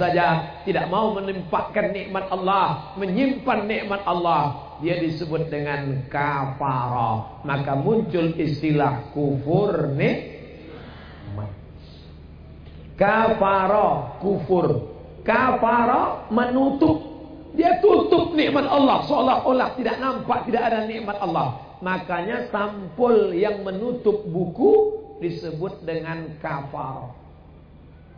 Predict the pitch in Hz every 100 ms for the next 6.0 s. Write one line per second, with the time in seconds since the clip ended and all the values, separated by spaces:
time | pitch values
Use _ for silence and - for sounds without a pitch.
0 | - - - - 196 208 196 143 143 -
1 | - - - - - - - - - 320
2 | - - - - - - - - - -
3 | 80 - - - - - - - - -
4 | 123 131 175 160 160 - 156 156 180 156
5 | 156 156 151 156 - 175 165 139 127 185